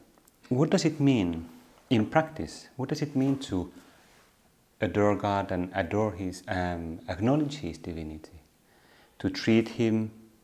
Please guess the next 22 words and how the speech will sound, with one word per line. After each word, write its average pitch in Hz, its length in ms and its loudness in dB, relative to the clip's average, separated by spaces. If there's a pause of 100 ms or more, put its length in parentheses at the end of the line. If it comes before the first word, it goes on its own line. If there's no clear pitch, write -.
(180)
to 101 100 2
give 127 380 6 (260)
all 107 300 2
the 98 120 -2
glory 104 460 0
to 101 160 -16
him 101 560 -6
that 90 140 -6
is 85 120 -6
his 87 160 -6
due, 95 300 -2 (380)
uh, 135 80 -12 (200)
to 101 80 -4
give 98 380 4
all 147 180 8
the 110 80 0
glory 80 280 -2
to 87 120 -10
him, 76 220 -12 (300)
to 98 80 0
give 95 320 2
him, 92 320 4